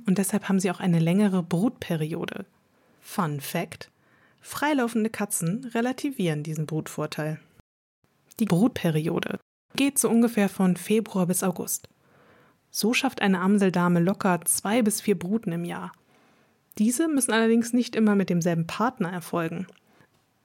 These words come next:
Es kommt auch vor, dass ein Amselweibchen direkt nach dem Schlüpfen der Küken mit einem anderen Partner eine zweite Brut beginnt, während der erste Partner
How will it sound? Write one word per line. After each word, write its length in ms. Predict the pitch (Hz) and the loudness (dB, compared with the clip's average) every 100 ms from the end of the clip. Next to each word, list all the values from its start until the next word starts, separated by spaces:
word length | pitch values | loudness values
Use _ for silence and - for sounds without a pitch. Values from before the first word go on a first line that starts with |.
| - | -4
Es 180 | 190 - | -2 0
kommt 200 | 202 196 | 0 0
auch 60 | - | -4
vor, 240 | 214 233 | -2 2
dass 180 | 214 170 | 0 0
ein 220 | 175 170 | 0 2
Amselweibchen 880 | 175 170 151 151 185 - 262 311 311 180 | 2 2 0 -2 -6 -4 -4 -4 -2 0
direkt 320 | 185 240 - | 0 0 -2
nach 140 | 226 | -2
dem 160 | - 202 | 0 -2
Schlüpfen 420 | - 208 - 185 | 0 -2 0 0
der 100 | 165 | 0
Küken 360 | 170 214 294 302 - - _ | 0 -2 -2 -4 -10 -20 _
mit 160 | 208 - | -4 0
einem 220 | 185 170 | 0 0
anderen 420 | - 277 202 175 | -2 0 0 0
Partner 480 | - 175 - 214 226 | -2 -6 0 0 0
eine 220 | 233 262 269 | 0 0 0
zweite 440 | - 175 160 165 | -2 0 -2 -4
Brut 300 | 160 160 147 | -4 -4 -2
beginnt, 400 | 160 160 147 - _ _ - - _ _ | -4 -4 -8 -12 _ _ -20 -20 _ _
während 320 | 196 202 196 170 | 0 2 2 0
der 80 | |
erste 320 | - 285 - - | -2 -2 -2 -4
Partner 520 | - 175 185 220 | -4 -4 0 -2